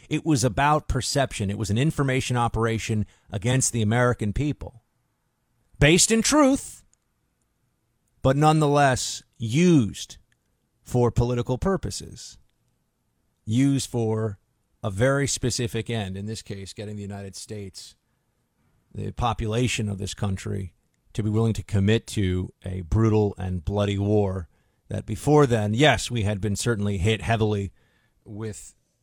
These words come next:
the unrestricted submarine warfare of the Germans, but we had tried to stay out of it. And they wanted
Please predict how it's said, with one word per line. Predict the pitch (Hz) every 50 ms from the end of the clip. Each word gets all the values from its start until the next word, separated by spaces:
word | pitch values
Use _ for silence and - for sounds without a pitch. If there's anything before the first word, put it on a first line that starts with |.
| _ -
the | 92 95 98
unrestricted | 110 117 117 110 98 - - 117 - - 104 95
submarine | - - 117 101 104 110 113 110 104 98
warfare | 104 101 101 - - 104 101 98
of | 98 95
the | 104
Germans, | 117 175 202 196 151 127 - - _ _ _ _ _ _ _ _ _
but | 98 87 147 147 127 101 - _ _ _ _ _ _ _ _ _ _ _ _ _ _ _ _ _ _ _ _ _ _ _ _
we | - 110 101
had | 101 104 90
tried | - - 139 135 135 135 120
to | 107 107
stay | - - 123 113
out | 107 98 98 98
of | 92 -
it. | - - _ _ _ _ _ _ _ _ _ _ _ _ _ _ _ _ _ _ _ -
And | 107 107 104 110
they | 110 113
wanted | 110 107 113 117 117 117 113 107 98 80